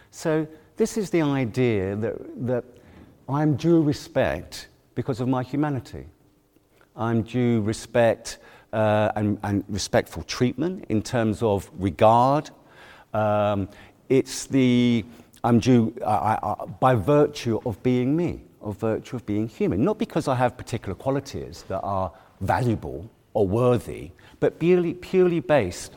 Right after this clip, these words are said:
on the fact of being human. So two very different ideas about what respect can mean.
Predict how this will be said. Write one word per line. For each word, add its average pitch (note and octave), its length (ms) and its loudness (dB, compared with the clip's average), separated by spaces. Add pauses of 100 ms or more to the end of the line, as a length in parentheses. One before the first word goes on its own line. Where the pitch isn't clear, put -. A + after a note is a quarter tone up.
(200)
on A#2+ 140 2
the A2 60 2
fact - 440 -2 (300)
of A#2 280 4 (320)
being A#2 300 8
human. F2+ 580 0 (160)
So - 180 -4
two G3 340 0
very F3+ 260 2
different - 320 -4
ideas A#2 720 -2
about G2+ 400 -2 (380)
what G#2 180 4
respect - 540 -2
can F#2+ 240 -2
mean. G2+ 340 -2